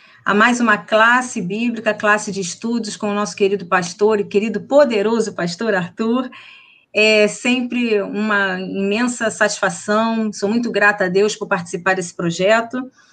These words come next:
e grata também a Deus por participar aqui com vocês, é, vendo já aqui os,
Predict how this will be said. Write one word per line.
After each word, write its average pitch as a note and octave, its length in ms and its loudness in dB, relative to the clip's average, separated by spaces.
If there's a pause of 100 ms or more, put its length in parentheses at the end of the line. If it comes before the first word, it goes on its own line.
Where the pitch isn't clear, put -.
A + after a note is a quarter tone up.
(180)
e A3 220 0
grata A#3+ 400 2
também A3+ 540 0
a G3+ 60 2
Deus G3+ 280 4
por A3 360 -4
participar - 560 0
aqui G3 200 -4
com G3 160 -6
vocês, G3 800 0 (840)
é, F#3 260 2
vendo G3+ 300 4
já F#3+ 160 0
aqui G3+ 280 0
os, - 120 -4